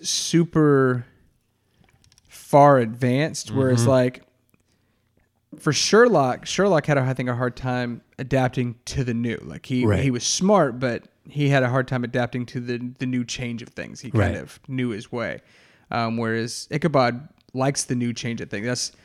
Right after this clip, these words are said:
Speaker 1: that's why, that's why he's kinda sent to, um, Sleepy Hollow in the beginning, is because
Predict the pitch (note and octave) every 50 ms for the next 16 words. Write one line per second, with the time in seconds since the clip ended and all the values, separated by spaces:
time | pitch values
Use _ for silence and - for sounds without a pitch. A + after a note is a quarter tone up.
0 | _ _ _ - - E3 - D#3+ E3 D3+ - - D3+ C#3 C3+ - D#3 C#3 C3 C3+
1 | C#3 B2+ - - - D3 D3 B2+ A#2 - - - - - F#3 E3 B2+ - - -
2 | - - - _ _ _ _ _ _ _ _ _ _ _ _ _ _ _ - -
3 | D3+ C3 A#2+ F#2+ B2 A#2+ A#2+ A#2+ A#2+ - - C3+ A#2+ A#2+ B2 B2 B2 A#2+ A#2 -
4 | - - A#2 - C#3 D3 D3 C3+ A#2+ A2+ A#2 B2 - - A#2+ - - B2+ A#2+ B2
5 | A#2 -